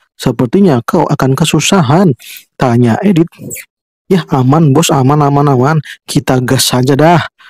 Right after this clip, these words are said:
Dan oke, mereka bertiga pun merancang strategi untuk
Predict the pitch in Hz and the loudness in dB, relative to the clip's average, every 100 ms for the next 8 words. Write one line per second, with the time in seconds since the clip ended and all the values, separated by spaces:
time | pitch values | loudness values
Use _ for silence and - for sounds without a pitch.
0 | _ _ - 202 202 208 214 - 208 247 | _ _ -4 2 4 4 2 0 0 2
1 | 135 123 123 123 120 - 123 120 120 123 | 2 2 0 0 -2 0 0 0 0 0
2 | 120 120 123 123 123 123 110 - 113 - | 2 0 0 -2 -2 -2 -2 -4 -4 0
3 | 135 220 170 123 117 | 2 2 2 0 -2